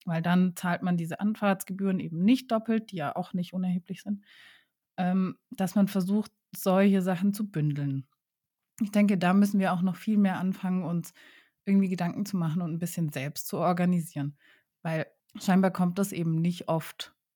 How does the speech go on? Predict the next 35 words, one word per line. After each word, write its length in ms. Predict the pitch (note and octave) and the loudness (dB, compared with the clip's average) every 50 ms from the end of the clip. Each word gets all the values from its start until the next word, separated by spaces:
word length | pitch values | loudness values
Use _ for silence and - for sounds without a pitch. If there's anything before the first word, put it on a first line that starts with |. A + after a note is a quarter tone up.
| _ - | _ -8
zustande, 600 | - F#3 - - - F3 E3+ F#3 G3 F#3+ E3+ C#3+ | -4 -4 -4 -2 0 0 2 4 4 2 2 0
dass 180 | D3+ D3 - | -4 -6 -4
man 140 | D#3+ D3 C#3+ | -4 -4 -4
so 80 | D3 D3 | -4 -4
Sammeltermine 720 | D3 C#3+ C#3 C#3+ D3 C#3+ - - - D#3+ D#3 D#3 D#3 D3+ | -4 -4 -4 -4 -6 -8 -10 -8 -6 -6 -4 -4 -4 -4
macht, 260 | D3 D3+ D#3+ - - | -4 -6 -6 -8 -8
weil 100 | - D#3 | -8 -8
die 100 | D3 D3+ | -8 -6
Leute 260 | D3 C#3+ D3 D3+ - | -8 -8 -8 -10 -10
es 80 | - - | -14 -12
einfach 260 | - - - - - | -12 -12 -12 -10 -10
nicht 140 | F3 E3+ - | -10 -8 -2
hinkriegen, 500 | - A#3 A3+ - - G3+ G3 G#3+ A3+ A3+ - - - - - - - _ | 0 0 0 0 -2 -2 0 0 0 -2 -4 -20 -20 -20 -20 -20 -20 _
sich 220 | _ - A3 G#3 A3+ | _ -6 -4 0 2
untereinander 440 | A3+ G#3+ G#3+ G#3 G3+ G3+ G#3 G#3 A3+ | 4 4 4 6 6 6 6 6 4
abzusprechen 760 | C4 C4 - D4+ - - - C4+ B3+ B3 - C#4 B3 B3 | 2 0 -2 -8 -6 -4 -2 0 0 2 2 2 2 2
oder 360 | A3+ G#3 G3+ G3+ G3+ G3+ G3+ G3+ - - - - _ _ _ _ _ _ | 2 0 0 2 2 0 0 -4 -12 -20 -20 -20 _ _ _ _ _ _
dass 300 | - G3+ G3 G3+ - - - | -2 -2 -2 -2 -4 -10 -2
irgendjemand 520 | - G#3+ G3+ G#3+ G3 G3+ G3 F#3+ F#3 F3+ F3+ | 0 2 4 4 4 4 4 4 2 0 -2
das 120 | F3 - | -4 -6
organisiert 640 | E3 F3+ F3+ F3+ F3+ F#3+ G3 - A3+ A#3+ A#3+ A3 A3 | -6 -4 -4 -4 -4 -4 -4 -4 0 0 0 0 0
und 100 | G#3 G3+ | 0 -2
in 100 | G3 F#3+ | -2 -2
die 140 | F#3 F#3+ F#3+ | -2 -4 0
Hand 280 | A3+ A#3+ A#3+ A#3 - - | 0 2 0 0 0 0
nimmt. 440 | G#3+ G#3+ G#3+ G#3+ G#3+ G#3+ G#3+ G3+ | 0 2 4 4 4 4 4 2
Und 320 | - F#3+ F#3+ F#3 - - - | -2 -6 -6 -6 -6 -4 -4
da 400 | F#3+ F#3 F#3+ F#3+ G3 G3+ G3+ _ _ _ _ | -2 -2 -2 -2 -4 -4 -8 _ _ _ _
sind 240 | _ - - G#3 G3 | _ -2 0 2 4
wir 140 | G3+ G#3+ A3 | 4 6 6
natürlich 420 | G#3 G3+ F#3 - G#3 G3 - - | 6 4 2 0 -2 -4 -2 0
auch 200 | F#3 F#3 G3 F#3+ | 0 2 0 0
ein 60 | - - | -2 -8
bisschen 260 | - - - F#3 F3+ | -12 -8 -6 -4 -4
gefragt, 640 | F3 - - - - F#3 F3+ F3 F3 F3 - - | -4 -6 -10 -10 -4 -2 -2 -2 -4 -6 -20 -20